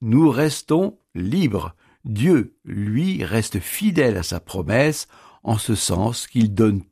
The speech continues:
tout, toujours, sans se lasser, mais nous, nous accueillons,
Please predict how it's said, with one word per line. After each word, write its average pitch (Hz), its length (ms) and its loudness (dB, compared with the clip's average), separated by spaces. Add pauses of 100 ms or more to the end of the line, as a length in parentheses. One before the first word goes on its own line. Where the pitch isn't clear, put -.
tout, 143 220 -2 (640)
toujours, 113 680 0 (260)
sans 185 380 0
se - 180 -2
lasser, 151 640 0 (260)
mais 120 260 4
nous, 135 360 4 (420)
nous 113 320 2
accueillons, 120 680 2